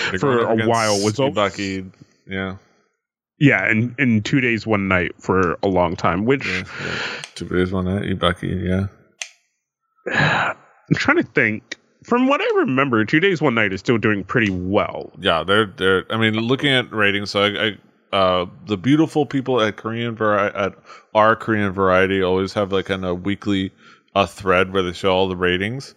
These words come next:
Speaker 1: Uh, it's also my resource to point out that, uh,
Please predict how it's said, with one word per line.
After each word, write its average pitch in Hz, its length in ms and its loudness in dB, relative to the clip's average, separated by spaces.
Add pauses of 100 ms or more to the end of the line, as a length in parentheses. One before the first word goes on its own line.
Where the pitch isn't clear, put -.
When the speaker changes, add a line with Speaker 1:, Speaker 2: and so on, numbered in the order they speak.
(320)
Speaker 1:
Uh, 90 460 0
it's 92 180 -6
also 113 220 0
my 113 120 2
resource 107 520 0
to 104 160 -2
point 101 340 -6
out 98 240 0
that, 95 220 2
uh, 87 300 2